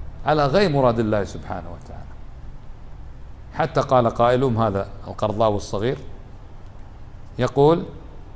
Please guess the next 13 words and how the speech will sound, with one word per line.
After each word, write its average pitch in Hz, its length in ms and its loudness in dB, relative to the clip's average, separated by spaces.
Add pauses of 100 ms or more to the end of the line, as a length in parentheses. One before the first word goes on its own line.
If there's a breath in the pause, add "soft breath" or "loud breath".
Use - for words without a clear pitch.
(260)
"قال 151 180 10
الله 143 200 8
عز 123 240 8
وجل: 135 160 2
'ولن 139 320 4
ترضى 143 300 6
عنك 120 280 2
اليهود 117 440 2
ولا 113 180 2
النصارى 131 520 4
حتى 156 680 0
تتبع 143 540 -2
ملتهم.'" 104 420 -4